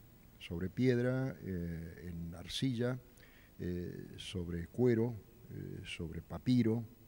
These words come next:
eh, sobre papel, hoy en los discos, en tablets, en la nube, pero siempre hay un soporte.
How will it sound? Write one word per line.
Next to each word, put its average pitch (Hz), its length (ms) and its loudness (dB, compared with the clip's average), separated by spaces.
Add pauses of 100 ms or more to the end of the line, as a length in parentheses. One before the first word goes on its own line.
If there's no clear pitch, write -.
(400)
eh, 82 240 -8
sobre 85 280 -4
papel, 110 580 2 (300)
hoy 90 440 0
en 78 140 -8
los 82 140 -4
discos, - 580 -2 (680)
en - 140 -10
tablets, 98 680 -2 (540)
en 76 180 -6
la 87 120 0
nube, 113 360 6 (600)
pero 101 160 0
siempre 143 340 2
hay 123 80 6
un 135 140 6
soporte. - 580 -2